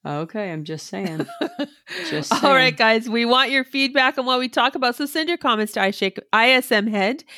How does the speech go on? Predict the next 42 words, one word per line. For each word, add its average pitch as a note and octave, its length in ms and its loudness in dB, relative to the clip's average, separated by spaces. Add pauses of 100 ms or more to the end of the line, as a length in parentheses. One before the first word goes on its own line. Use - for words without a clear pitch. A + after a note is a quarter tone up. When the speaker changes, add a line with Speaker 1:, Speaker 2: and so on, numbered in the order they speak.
(140)
Speaker 2:
at G3 140 2
gmail F#3+ 320 0
dot F3+ 180 0
com. F3+ 280 -2
You B3+ 160 0
must, A#3+ 360 0 (300)
you A3 160 4
just C4 340 2
might B3 200 4
find G#3 280 2
it G#3 120 -8
being G#3 220 -2
mentioned F#3+ 380 0
during F3+ 280 0
an - 100 -6
episode. F3+ 540 0
You C4+ 80 2
could A4 240 2
also D4+ 320 2
direct G3+ 320 0
messages F3+ 500 -4
through E3 280 -4
Facebook E3+ 520 -4
or D3+ 160 -2
Instagram. - 580 -8 (120)
You B3 120 -2
know, F3+ 180 -2 (440)
either D4 240 4
one A3 140 4
of G3 120 2
those F3 240 2
would F3 120 -2
work E3 240 -6
as D#3+ 160 -6
well. F#4 260 4
<laughs> - 840 -8
And A#3+ 120 4
we A#3 160 6
wanna A3+ 240 6
thank A#3+ 400 2
John A#3+ 260 4
Domingo. A#3+ 380 0